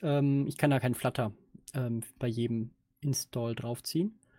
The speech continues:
Ähm, und von daher hab ich das schon vorkompiliert tatsächlich. Ja, also es wird automatisiert in der Pipeline kompiliert und ich nutze das Bundle. Also ich hab so eine Bundle und die tue ich dann halt downloaden und daraus mache ich dann die ganzen anderen Spaß.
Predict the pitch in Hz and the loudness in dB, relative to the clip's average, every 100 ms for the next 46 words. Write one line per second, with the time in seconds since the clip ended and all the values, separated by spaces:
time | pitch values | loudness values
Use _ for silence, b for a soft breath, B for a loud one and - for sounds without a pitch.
0 | _ _ _ 139 123 117 113 113 113 113 | _ _ _ -2 0 0 0 -2 -2 -2
1 | 120 120 123 117 117 139 135 143 135 143 | -2 -4 -2 -2 0 0 0 -2 -2 -4
2 | - 127 135 - 120 117 113 110 110 - | -4 -4 -4 -4 -4 -2 -4 -4 -8 -10
3 | - 117 - - 127 151 139 120 - 143 | -10 -12 -12 -10 -10 -6 -2 -2 2 0
4 | 139 139 131 117 120 127 131 160 156 123 | 0 -4 -2 -2 0 0 2 0 0 -2
5 | - 143 165 165 170 165 156 151 190 - | -2 0 0 0 0 0 2 4 2 -2
6 | B B - 147 151 147 - - - 127 | B B 4 4 4 0 -2 -2 0 0
7 | 143 208 131 123 135 - 123 110 117 156 | 2 0 0 2 0 2 0 2 4 6
8 | 165 135 123 131 - - - 123 113 113 | 6 4 0 -2 -2 -4 -2 -2 -2 -2
9 | - 120 151 143 143 135 131 117 127 117 | 0 4 6 6 6 4 0 -2 -2 -2
10 | - 123 113 - 123 117 b b b - | -4 -6 -8 -8 -6 -6 b b b -6
11 | 123 113 110 101 135 147 156 165 190 | -2 0 0 -2 -2 -4 -4 -4 -4